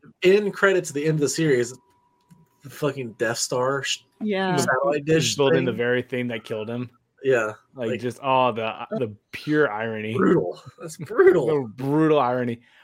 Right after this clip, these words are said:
Speaker 3: I thought the one thing that interested me, and I had a feeling it was gonna be this, but I didn't know if, how deep they were gonna go with it, was the more adult nature of this series relative to
Speaker 2: Yeah.
Speaker 3: everything Star Wars.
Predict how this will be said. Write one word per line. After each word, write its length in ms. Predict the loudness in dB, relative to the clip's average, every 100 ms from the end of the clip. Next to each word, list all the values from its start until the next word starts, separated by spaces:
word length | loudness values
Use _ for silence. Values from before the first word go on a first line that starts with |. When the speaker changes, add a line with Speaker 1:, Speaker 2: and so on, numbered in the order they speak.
| -8
Speaker 3:
I 140 | 0 2
thought 300 | 2 0 2
the 100 | 2
one 120 | 2
thing 100 | 2
that 100 | 0
interested 380 | 0 0 -2 -2
me, 180 | -2 -2
and 120 | -2
I 60 | 2
had 140 | 2
a 40 |
feeling 240 | 0 0 0
it 40 |
was 100 | -2
gonna 120 | -2
be 100 | 0
this, 100 | 0
but 120 | 0 -2
I 40 |
didn't 380 | -2 -2 -2 -2
know 180 | -2 -2
if, 160 | -4 -10
how 200 | -2 -2
deep 260 | 0 -4 -2
they 80 |
were 60 | -2
gonna 140 | -2
go 120 | -2 -2
with 160 | 0
it, 160 | -4 -8 _ _ _ _
was 240 | -4 -4 -8
the 300 | -14 -2 0
more 560 | 0 -4 0 2 2 2
adult 420 | -2 -2 -4 -4
nature 540 | -10 -10 -6 -4 -6 -10 _
of 400 | -2 0 -2 -12 _
this 200 | -2 -2
series 600 | 0 0 0 0 -6 -10
relative 420 | -2 0 2 0 0
to 60 |
Speaker 2:
Yeah. 60 | -2
Speaker 3:
everything 360 | 0 0 0 -2
Star 280 | 2 4
Wars. 360 | 4 2 0 -6